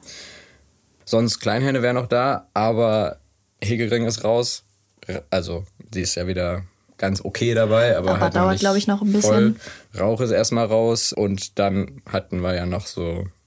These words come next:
Speaker 1: Caro Simon eigentlich eingeplant. Ganz ursprünglich Julia Gwynn.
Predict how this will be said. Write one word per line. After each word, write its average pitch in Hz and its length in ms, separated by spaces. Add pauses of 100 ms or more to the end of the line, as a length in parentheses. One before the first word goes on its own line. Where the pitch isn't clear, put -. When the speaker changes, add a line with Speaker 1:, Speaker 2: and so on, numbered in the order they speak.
Speaker 1:
Caro 92 260
Simon 131 320
eigentlich 120 320
eingeplant. 117 760 (1300)
Ganz 120 280
ursprünglich 117 640
Julia 101 220
Gwynn. 131 400